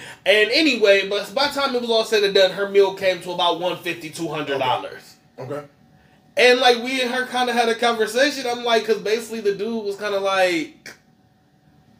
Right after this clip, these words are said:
Speaker 1: you know, like, are we having sex? Or, like, kinda
Speaker 2: Let's
Speaker 1: like
Speaker 2: look at
Speaker 1: that. And I'm like, is that expected? Is that what, is that, is there a certain amount?
Speaker 2: I think it's thinking straight up.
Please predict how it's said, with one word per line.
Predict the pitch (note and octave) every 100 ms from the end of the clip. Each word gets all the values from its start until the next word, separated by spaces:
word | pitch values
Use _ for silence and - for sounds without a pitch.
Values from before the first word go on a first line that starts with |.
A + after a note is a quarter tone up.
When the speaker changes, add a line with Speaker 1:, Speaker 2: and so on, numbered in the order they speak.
| _ _ _ _ -
Speaker 1:
you | E3+ F#3+
know, | D#3+ C#3+ C#3 C3+ C3 B2+ B2 - -
like, | C#3 D3 C#3+ C3+ - _ _ -
are | D3+ D3+
we | D#3 D#3
having | C#3+ B2+ A2+ -
sex? | - A3+ A#3 G#3+ G3 F3
Or, | F3 E3 E3
like, | D#3+ D#3
kinda | G#3 A3+ A3
Speaker 2:
Let's | G#3+
Speaker 1:
like | G3+
Speaker 2:
look | G3
at | - -
Speaker 1:
that. | A#3 A#3+ F#3 - - - -
And | F#3+
I'm | A3
like, | A3+ A3 G3+ - _ _ _ _ _ _
is | B3 D#4+ A#3+
that | D4+ E4
expected? | D4+ - - C#4+ D#4+ F#4 F#4 - - _ _ _
Is | A3+ C#4+ B3
that | C#4 D4+ C4+
what, | D4 -
is | C4 C#4 A#3
that, | C#4+ D#4+ -
is | C4 A3+
there | D4 D4+ C#4
a |
certain | C#4 D4 D4 C#4
amount? | C4+ C#4+ E4+ E4+ - - - - -
Speaker 2:
I | A#3
think | C4 B3+ -
it's | D3+
thinking | D#3+ B2
straight | - G#2+
up. | G2